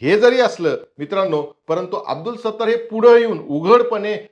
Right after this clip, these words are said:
आपली त्यांनी नाराजी व्यक्त केलेली नाही. मित्रांनो, तुम्ही म्हणाल की अब्दुल सत्तार एवढं वर्चस्ववादी आहेत, मग त्यांनी आपली नाराजी का व्यक्त केलेली नाही? त्यालाही कारण असं आहे, पूर्वाश्रमीचे हे अब्दुल सत्तार हे काँग्रेसचे होते,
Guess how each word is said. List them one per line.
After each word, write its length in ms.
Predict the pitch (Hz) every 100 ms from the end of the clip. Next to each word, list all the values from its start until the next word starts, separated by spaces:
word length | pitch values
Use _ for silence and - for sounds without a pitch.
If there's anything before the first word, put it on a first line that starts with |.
| _
आपली 280 | 151 156 240
त्यांनी 320 | 214 185 196
नाराजी 500 | 196 151 135 156 175
व्यक्त 360 | 156 160 - 214
केलेली 460 | - 151 135 127
नाही. 460 | 131 113 113 104 _
मित्रांनो, 300 | 107 113 143
तुम्ही 280 | 151 143 165
म्हणाल 260 | 165 160 165
की 340 | 160 170 170 _
अब्दुल 320 | 113 143 180
सत्तार 340 | 180 165 170 165
एवढं 280 | 165 160 190
वर्चस्ववादी 800 | 147 143 185 180 185 165 151 170
आहेत, 280 | - 151 139 - _
मग 120 | 131 143
त्यांनी 300 | 151 160 185
आपली 200 | 165 185
नाराजी 380 | 160 143 175
का 220 | 202 214 226
व्यक्त 260 | 214 214 -
केलेली 320 | 175 160 151
नाही? 220 | 151 143 147
त्यालाही 600 | _ _ 147 151 226 254
कारण 300 | 196 156 143
असं 200 | 127 147
आहे, 180 | 113 143 - _ _
पूर्वाश्रमीचे 680 | 196 226 254 247 233 233 233
हे 120 | 214
अब्दुल 300 | 214 175 196
सत्तार 320 | 190 190 190 170
हे 80 | 175
काँग्रेसचे 560 | 160 143 151 151 165
होते, 420 | 135 - 107 110